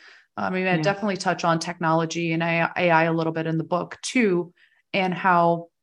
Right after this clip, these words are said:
Speaker 1: a lot of brands use technology to collect data to then
Speaker 2: Mm-hmm.
Speaker 1: personalize the experiences with their
Speaker 2: Yeah.
Speaker 1: customers.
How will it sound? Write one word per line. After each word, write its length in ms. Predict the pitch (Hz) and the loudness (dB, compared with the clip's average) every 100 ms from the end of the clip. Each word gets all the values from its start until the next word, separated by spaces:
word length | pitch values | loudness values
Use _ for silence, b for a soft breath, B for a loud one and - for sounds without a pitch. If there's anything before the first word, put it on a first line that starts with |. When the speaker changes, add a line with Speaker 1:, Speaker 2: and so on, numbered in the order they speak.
| _ | _
Speaker 1:
a 80 | 202 | -2
lot 300 | 190 175 185 | 4 6 6
of 160 | 185 - | 4 -4
brands 640 | 180 185 185 175 170 170 | -2 0 0 0 -2 -6
use 560 | 175 175 175 170 - - | -4 -2 -2 -2 -6 -10
technology 800 | - 202 185 175 190 170 170 165 | -8 -4 2 4 4 0 -4 -6
to 180 | - 185 | -8 -8
collect 420 | - 170 156 160 | -4 -2 -4 -4
data 540 | 214 254 190 165 160 B B B | 0 2 4 4 0 B B B
to 180 | - 196 | -4 -4
then 280 | 180 190 180 | 0 2 2
Speaker 2:
Mm-hmm. 400 | 180 175 - - | 0 -6 -4 2
Speaker 1:
personalize 680 | 233 226 214 185 170 165 165 | 2 2 -2 -2 0 -2 -4
the 120 | 185 | -6
experiences 1120 | 160 - - 208 190 175 170 160 156 156 - _ _ - | -8 -8 -6 -4 -4 -4 -4 -4 -6 -8 -14 _ _ -8
with 200 | 185 180 | -6 -2
their 100 | 247 | 0
Speaker 2:
Yeah. 60 | 339 | 2
Speaker 1:
customers. 760 | 190 359 190 165 160 - - | 2 0 -2 -2 -4 -6 -8